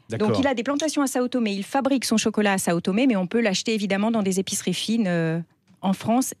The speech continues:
Speaker 2: et aussi, euh, par e-commerce.
Speaker 1: Sao Tomé, île de l'Atlantique, euh,
Speaker 2: <laughs>
Speaker 1: face à l'Afrique.
Speaker 2: Exactement.
Speaker 1: Hmm, d'accord.
Speaker 2: Donc, je vous ai, je vous ai choisi sa tablette de chocolat non torréfié.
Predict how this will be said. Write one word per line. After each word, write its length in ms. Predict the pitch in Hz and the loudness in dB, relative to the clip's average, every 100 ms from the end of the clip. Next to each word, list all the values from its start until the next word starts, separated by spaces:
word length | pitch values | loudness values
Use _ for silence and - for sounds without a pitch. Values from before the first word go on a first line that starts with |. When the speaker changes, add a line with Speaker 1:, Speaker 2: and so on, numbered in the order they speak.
| _ | _
Speaker 2:
et 120 | 233 | 2
aussi, 440 | 247 226 - 247 247 | 4 2 2 2 4
euh, 100 | 202 | 2
par 180 | 196 202 | 0 -2
e-commerce. 380 | 202 180 - | -2 -4 -6
Speaker 1:
Sao 300 | - - 147 | -8 0 0
Tomé, 460 | 127 127 147 185 180 - | 2 0 2 0 -2 -2
île 180 | 175 151 | -2 0
de 100 | 127 | 0
l'Atlantique, 720 | 131 127 139 123 160 185 - | 0 -2 -4 -4 -4 -4 -2
euh, 400 | 131 123 117 117 117 | -2 0 0 0 -4
Speaker 2:
<laughs> 120 | 127 | -8
Speaker 1:
face 240 | 117 170 170 | -4 -2 0
à 60 | |
l'Afrique. 420 | 139 - 95 - - | -2 -4 -10 -10 -6
Speaker 2:
Exactement. 580 | 208 233 269 220 175 165 | -2 -2 -2 -4 -6 -4
Speaker 1:
Hmm, 300 | 143 131 95 - | -2 -2 -4 -8
d'accord. 360 | - - 85 - | -8 -6 -6 -2
Speaker 2:
Donc, 220 | 233 254 | 2 2
je 100 | 226 | 2
vous 180 | 247 269 | 0 2
ai, 160 | 269 - | 2 2
je 120 | 233 | 2
vous 220 | 247 247 | 2 2
ai 60 | 262 | 0
choisi 300 | - 269 269 | 2 2 2
sa 140 | 226 | 0
tablette 300 | 208 226 277 | 0 0 0
de 80 | 220 | 0
chocolat 440 | 226 226 240 247 277 | -2 -2 0 2 4
non 340 | 247 254 320 | 6 6 4
torréfié. 600 | 294 285 269 240 - 185 | 4 4 4 0 -2 -6